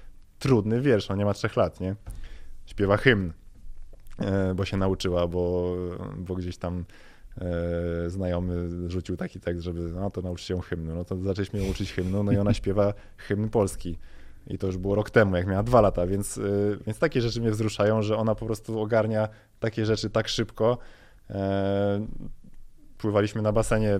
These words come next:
przedwczoraj chyba i, i ona pierwszy raz sama jakby puściła mnie w końcu za ręce i w kółku, i w kółku płynęła, dryfowała sama na wodzie. No,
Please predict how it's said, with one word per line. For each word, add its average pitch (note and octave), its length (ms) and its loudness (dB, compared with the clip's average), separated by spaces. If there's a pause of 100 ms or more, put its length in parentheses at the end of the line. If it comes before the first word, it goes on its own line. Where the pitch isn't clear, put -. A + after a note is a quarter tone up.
(160)
przedwczoraj G2+ 500 0
chyba G2+ 360 2
i, G2+ 380 -2
i G#2 60 0
ona G2+ 120 2
pierwszy G#2+ 280 0
raz G#2 180 0
sama G2+ 280 2
jakby G2 200 -2
puściła G2+ 440 -2
mnie G2+ 120 0
w - 40 -4
końcu G2+ 280 -4
za G2+ 120 0
ręce G2+ 280 -2
i G2+ 60 0
w - 60 -20
kółku, G#2 480 -2 (420)
i G2+ 60 -6
w - 80 -10
kółku G#2 480 0
płynęła, G#2 420 0
dryfowała G#2 500 2
sama G#2 240 -2
na A2+ 100 2
wodzie. F#2 320 2
No, F2 180 -4